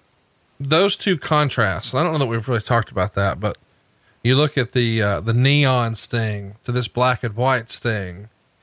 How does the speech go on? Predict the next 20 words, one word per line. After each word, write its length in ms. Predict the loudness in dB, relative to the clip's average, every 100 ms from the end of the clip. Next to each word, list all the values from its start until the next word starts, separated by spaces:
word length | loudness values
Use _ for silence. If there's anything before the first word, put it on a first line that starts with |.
| _ 0
and 120 | 2
then 80 | 4
you 80 | 2
look 160 | 0
at 80 | -4
the 100 | -2
red 280 | 2 2 2
and 100 | -2
yellow 320 | 0 0 0
Hulk 280 | -2 -2 0
Hogan, 440 | 0 0 -2 -6
and 140 | -2 0
you 60 |
look 140 | 0 -2
at 140 | 0
N 160 | 2 4
W 320 | 4 2 2
O 160 | 2
Hulk 240 | 2 -2 0
Hogan, 540 | -2 -2 -4 -6 -8